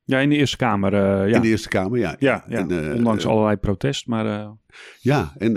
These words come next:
Speaker 2: eh, het, het grappige was, ik sprak daar ook nog even over met, eh, Aukje achteraf. Eh, ja, het is zo ingewikkeld, die pensioenswet, dat je bijna niet weet aan welke kant je moet gaan staan.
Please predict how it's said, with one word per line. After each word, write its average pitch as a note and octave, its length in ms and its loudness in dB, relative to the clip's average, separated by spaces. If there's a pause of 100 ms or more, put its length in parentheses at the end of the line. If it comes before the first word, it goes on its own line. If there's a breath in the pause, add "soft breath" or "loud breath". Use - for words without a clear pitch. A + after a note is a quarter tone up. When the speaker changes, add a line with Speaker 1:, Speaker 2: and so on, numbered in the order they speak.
Speaker 2:
eh, - 100 -10
het, - 120 -6
het G2+ 100 -4
grappige C3+ 320 -2
was, F#2+ 180 -2
ik F#2+ 100 -14
sprak - 260 -6
daar G2+ 300 -2
ook - 200 -6
nog E2 120 -8
even D#2+ 260 -4
over D#2+ 200 -10
met, D#2 140 -8
eh, B1 100 -8
Aukje D#2+ 580 -10 (340)
achteraf. - 480 -8
Eh, F#2 80 -4 (800 loud breath)
ja, - 100 -8
het - 140 -6
is A#2 120 -4
zo D3 180 0
ingewikkeld, B2 460 -2
die A2+ 100 -4
pensioenswet, G2+ 600 -2
dat A2 140 -6
je A#2 100 -4
bijna A2 220 -2
niet A2 160 -2
weet A2 220 -2
aan F2 80 -4
welke G#2 180 -2
kant C3 200 -2
je C3 80 -4
moet G2+ 160 -2
gaan G2 100 -6
staan. E2+ 320 -6